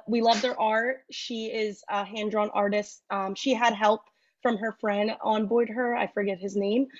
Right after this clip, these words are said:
um, but she is going to do a little traveling around the world and kind of teach other kids how to do some art as well.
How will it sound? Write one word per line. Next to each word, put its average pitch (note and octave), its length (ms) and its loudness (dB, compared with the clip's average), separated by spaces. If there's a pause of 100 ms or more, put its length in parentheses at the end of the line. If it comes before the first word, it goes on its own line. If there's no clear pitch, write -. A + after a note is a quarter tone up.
(320)
um, G3 260 6
but G3+ 280 2
she A3+ 680 2 (260)
is G#3+ 140 4
going A3+ 280 2
to A#3 80 -2
do A3 240 2
a - 40 2
little G#3 240 2
traveling G#3 680 0
around G3+ 280 0
the G3 80 -2
world G#3 320 2
and G#3+ 200 -2
kind G3+ 160 -6
of G3+ 100 -6
teach G#3+ 280 -4
other G#3 220 0
kids G#3 400 0
how G#3 260 0
to G#3 100 -8
do G3 220 -2
some G3+ 180 -8
art G3 240 4
as G3 120 -4
well. - 220 -8